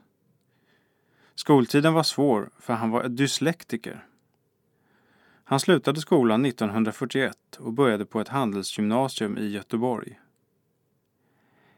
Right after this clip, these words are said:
Efter examen arbetade han ett par år på ett företag som tillverkade monteringsfärdiga hus.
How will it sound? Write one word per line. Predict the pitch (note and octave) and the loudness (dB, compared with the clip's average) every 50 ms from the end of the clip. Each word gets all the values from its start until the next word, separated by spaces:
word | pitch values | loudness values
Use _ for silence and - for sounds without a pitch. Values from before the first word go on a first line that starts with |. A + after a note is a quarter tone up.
| _ _ | _ _
Efter | - C3+ C3+ - - D3 | -2 -2 -2 0 2 0
examen | C#3+ C#3 - - B2+ A#2 A#2 A#2+ C3 D3 E3 E3+ D#3+ | 0 2 4 4 4 6 6 4 2 2 0 -2 -2
arbetade | - C#3 C3 A#2 G#2+ G#2+ G2+ - A2 G#2+ G#2+ | -2 0 0 0 0 -2 -4 -2 -4 -4 -4
han | G#2 G#2 G#2 A2+ | -4 -4 -4 -6
ett | A#2 A2 _ | -8 -10 _
par | - A#2 A#2+ C3 C#3 | -2 0 0 2 2
år | C3 A#2 A2 A2 G#2+ G#2+ | 2 2 0 0 -2 -4
på | _ _ - A2 A2 A2 | _ _ -6 -4 -4 -4
ett | A2+ - | -6 -6
företag | - C#3 A#2 G#2 G2+ - - G#2 G2+ - | -2 -2 -2 -2 -2 -6 -10 -10 -10 -8
som | - A#2 | -8 -10
tillverkade | - - C3+ A#2+ G2+ G2+ G2 - - G#2+ G2+ | -8 -4 -4 -4 -2 -4 -6 -6 -6 -6 -4
monteringsfärdiga | G#2 G#2+ G#2 - - C#3+ A#2+ G#2 G2+ F#2+ - - G#2+ G#2 G#2 A2+ B2 | -2 -4 -4 -2 0 0 2 2 0 -4 -6 -4 -4 -2 -2 -2 -2
hus. | B2 D3 E3 B2+ - - - - - - | -2 -4 -4 -6 -6 -8 -12 -12 -12 -14